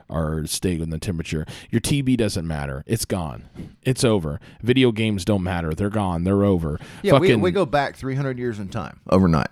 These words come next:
Speaker 2: It's
Speaker 1: Overnight.
Speaker 2: pre-, it's pretty
Speaker 1: Yeah.
Speaker 2: much it,
Speaker 1: Yeah.
Speaker 2: you know?
Speaker 1: And the only thing that matters is your food, your water, your ammunition, and your, 'cause, you mean, you gotta take your,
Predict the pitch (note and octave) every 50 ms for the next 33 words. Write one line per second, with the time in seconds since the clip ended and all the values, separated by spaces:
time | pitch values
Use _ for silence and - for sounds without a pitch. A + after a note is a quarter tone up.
0 | _ - - - - - E3+ E3+ D3+ D3+ C#3+ B2+ - - G2+ F2+ F2+ D#2 - -
1 | - - C#3 B2+ B2+ A2 A#2 A2+ G2+ - - F#2+ - - - - - B2+ B2+ A#2+
2 | F#2+ F#2 F2 E2+ E2+ F2+ A2 - - C3+ D3+ D#3 D#3 D#3 D#3+ F3+ G3+ G3 F3+ G3
3 | G3+ G3+ F#3 F3+ F3+ F3 F3+ F3+ F3+ F3+ D#3+ - C3+ B2+ A2+ A2 G#2 G2+ - -
4 | B2+ B2 C#3 D#3+ F3+ G3+ G#3 - - - - - - - - - - - A2 G#2+
5 | G2+ F#2+ G2 G#2 A2+ B2+ C#3+ D#3+ E3+ F3+ F#3 - - - - - - - _ -
6 | F#2+ G2+ F#2+ - - C#3 C#3 D3+ D3+ C#3+ C#3 C3 B2 - C3 B2 B2 B2 - -
7 | A2+ G#2+ G2 G#2 G#2+ - D#3 D3+ C3 D3+ E3+ E3+ F3 E3+ F3+ E3+ D#3+ C3 E3 D3+
8 | C3+ D#3 E3 E3